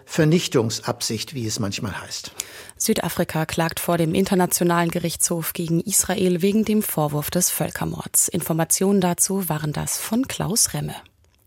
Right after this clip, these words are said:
Speaker 2: Es hagelt Kritik für die S P D. Einerseits von außen in Form von anprangenden Worten aus der Opposition oder auch durch schlechte Umfragewerte, die der Partei sinkende Beliebtheit in der Bevölkerung attestieren. Andererseits gibt es aber auch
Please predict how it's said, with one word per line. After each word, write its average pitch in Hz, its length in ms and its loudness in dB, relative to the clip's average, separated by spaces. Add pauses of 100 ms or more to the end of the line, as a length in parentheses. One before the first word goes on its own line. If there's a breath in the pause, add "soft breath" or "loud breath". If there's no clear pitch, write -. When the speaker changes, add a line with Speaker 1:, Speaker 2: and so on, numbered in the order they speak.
(920 loud breath)
Speaker 2:
Es 190 180 2
hagelt 277 400 2
Kritik - 400 0
für - 220 0
die 185 200 2
S 156 200 2
P 180 160 0
D. - 240 0 (180)
Einerseits 170 540 4
von 165 180 2
außen 175 480 2
in 175 160 2
Form 165 300 2
von 170 200 2
anprangenden 170 760 2
Worten 190 420 2 (220)
aus 160 180 0
der - 140 2
Opposition 170 640 2 (380 loud breath)
oder 233 240 6
auch 208 160 2
durch 208 200 2
schlechte - 400 0
Umfragewerte, 156 1000 2
die 160 100 0
der 156 140 2
Partei 156 460 0
sinkende 226 440 2
Beliebtheit 175 640 0
in 156 140 2
der 143 100 0
Bevölkerung 151 640 -2
attestieren. - 600 -2 (380 loud breath)
Andererseits 175 720 4
gibt - 160 -2
es 175 100 2
aber 170 240 0
auch 180 140 0